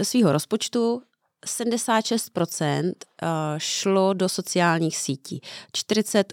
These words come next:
kolem čtyřiceti šesti na Facebook, dvacet dva na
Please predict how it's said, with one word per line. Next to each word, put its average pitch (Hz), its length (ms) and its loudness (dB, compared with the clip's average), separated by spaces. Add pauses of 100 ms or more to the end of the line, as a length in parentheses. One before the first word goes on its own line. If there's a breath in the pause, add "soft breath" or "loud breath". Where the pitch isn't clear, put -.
(160)
kolem 180 260 2
čtyřiceti 196 640 0
šesti 165 640 2 (300 loud breath)
na 180 140 6
Facebook, 175 560 0
dvacet 165 260 -2
dva 156 140 2
na - 80 2